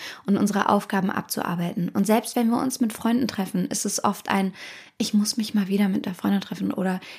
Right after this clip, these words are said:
„Nee, ich hab hier jetzt aber auch mal wieder Me-Time und da muss ich jetzt was für mich machen.“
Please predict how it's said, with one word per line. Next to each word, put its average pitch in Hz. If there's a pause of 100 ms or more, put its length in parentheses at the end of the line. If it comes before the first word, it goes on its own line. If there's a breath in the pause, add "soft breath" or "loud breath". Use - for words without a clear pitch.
(100)
„Nee, 220
ich 214
hab 208
hier 196
jetzt 190
aber -
auch 190
mal 190
wieder 185
Me-Time 190
und 175
da 185
muss 196
ich -
jetzt 185
was 180
für 175
mich 196
machen.“ 175